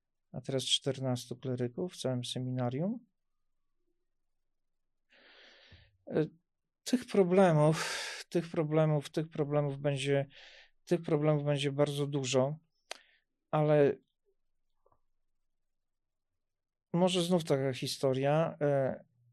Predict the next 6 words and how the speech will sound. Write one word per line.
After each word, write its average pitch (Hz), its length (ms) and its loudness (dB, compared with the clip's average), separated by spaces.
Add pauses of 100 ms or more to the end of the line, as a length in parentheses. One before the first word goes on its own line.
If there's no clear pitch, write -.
(120)
moi 170 220 0
znajomi, 156 680 2 (1200)
moi 156 200 2
znajomi 151 380 2
pisali 143 400 -2
książkę 143 640 0